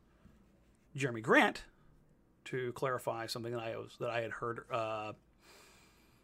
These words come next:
about a week ago, maybe a, maybe a little bit longer, um, is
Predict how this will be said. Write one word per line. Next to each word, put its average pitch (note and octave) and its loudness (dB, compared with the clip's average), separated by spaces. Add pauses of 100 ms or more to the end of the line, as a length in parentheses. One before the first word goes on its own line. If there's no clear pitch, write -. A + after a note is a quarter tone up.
(460)
about C3+ 4
a A#2+ 2
week C3+ 0
ago, B3 0 (1300)
maybe F#3 6
a, C3+ 6 (120)
maybe F3 6
a C#3 8
little C#3 6
bit G3+ 6
longer, G3+ 2 (680)
um, A#2+ 4 (2750)
is C3 2